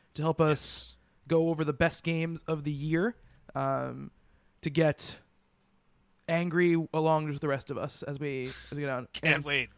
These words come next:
Speaker 1: we will, we will make the, the, the yearly game, which is how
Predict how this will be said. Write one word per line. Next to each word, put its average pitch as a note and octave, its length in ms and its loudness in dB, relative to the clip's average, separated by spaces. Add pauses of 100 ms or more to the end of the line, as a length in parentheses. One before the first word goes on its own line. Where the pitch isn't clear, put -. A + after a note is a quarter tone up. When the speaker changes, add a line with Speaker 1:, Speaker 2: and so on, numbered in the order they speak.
(200)
Speaker 1:
we E3 100 6
will, E3+ 220 12
we F3+ 100 8
will F3 100 6
make F3+ 220 4
the, F3+ 300 6 (680)
the, D#3+ 240 6
the E3+ 180 8 (140)
yearly G3+ 320 6
game, E3 300 2
which D#3+ 160 -2
is D#3 80 -4
how F3 460 2